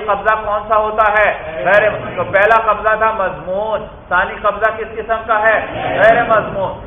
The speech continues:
تو کیا وہی پہلا قبضہ مضمون ثانی قبضے کا، یعنی قبضہ غیر مضمون کا قائم مقام ہو سکتا ہے یا نہیں ہو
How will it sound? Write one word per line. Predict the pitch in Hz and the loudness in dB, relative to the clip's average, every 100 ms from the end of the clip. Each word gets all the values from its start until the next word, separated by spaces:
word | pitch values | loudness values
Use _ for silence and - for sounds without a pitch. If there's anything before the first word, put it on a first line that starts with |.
| - | -10
تو | 190 | -10
کیا | 185 214 214 214 156 160 | -2 4 4 4 -2 -4
وہی | 202 208 226 226 - | -4 -4 -6 -12 -6
پہلا | 185 180 190 220 208 | -2 -2 2 0 2
قبضہ | 180 175 175 175 175 | 0 0 0 0 0
مضمون | 165 135 170 196 214 208 214 - - | -4 -6 -10 -6 -6 -8 -14 -18 -6
ثانی | 202 190 202 240 240 | 0 2 2 -4 -4
قبضے | 196 180 175 175 | -2 -2 -6 -6
کا، | 170 160 | 0 2
یعنی | 160 170 170 | 2 -2 -4
قبضہ | 175 175 190 185 | -2 0 0 0
غیر | 170 196 220 | 2 2 0
مضمون | 214 175 160 175 175 | -2 -4 -6 -10 -6
کا | 180 | -4
قائم | 170 175 180 180 | -2 -2 -2 -2
مقام | 175 185 190 139 | -4 -2 -2 -2
ہو | 135 180 208 | -8 -8 -8
سکتا | 196 - 202 | -6 0 2
ہے | 208 | 2
یا | 202 | 0
نہیں | 202 202 | -4 -8
ہو | 202 | -6